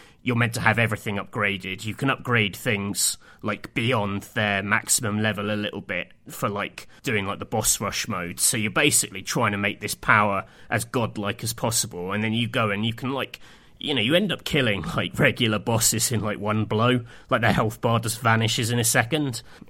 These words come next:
And so it's, it's more about, like, the wild excess of it, which, that's quite fun, but it, again, it has, like, a limit.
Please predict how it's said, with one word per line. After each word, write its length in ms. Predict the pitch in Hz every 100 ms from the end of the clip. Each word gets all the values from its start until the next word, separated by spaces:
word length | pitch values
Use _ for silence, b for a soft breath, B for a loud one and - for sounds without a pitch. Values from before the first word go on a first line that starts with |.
| -
And 280 | 120 117 113
so 180 | -
it's, 340 | 117 107 147 - -
it's 160 | -
more 300 | 170 160 143
about, 360 | 120 117 107 - - - - - -
like, 180 | 117 -
the 120 | 117
wild 480 | 101 127 110 101 110
excess 460 | - - 110 -
of 80 | 123
it, 180 | 131 -
which, 340 | 117 - -
that's 200 | 180 175
quite 220 | - 147 -
fun, 300 | 127 101 98
but 120 | 127
it, 120 | - - -
again, 340 | 123 127 107
it 100 | 104
has, 260 | 123 117 117
like, 240 | 101 -
a 80 | 104
limit. 400 | 104 110 95 -